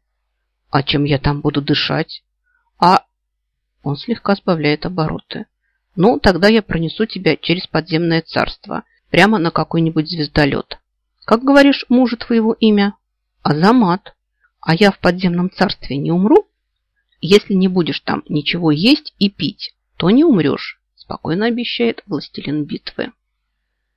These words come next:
И, не слушая никакие мои дальнейшие возражения, сгребает меня в охапку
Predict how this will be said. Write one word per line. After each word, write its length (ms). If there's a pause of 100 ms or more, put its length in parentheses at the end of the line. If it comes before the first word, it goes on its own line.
(420)
И, 100
не 100
слушая 400
никакие 500
мои 220
дальнейшие 580
возражения, 760 (100)
сгребает 580
меня 300
в 140
охапку 560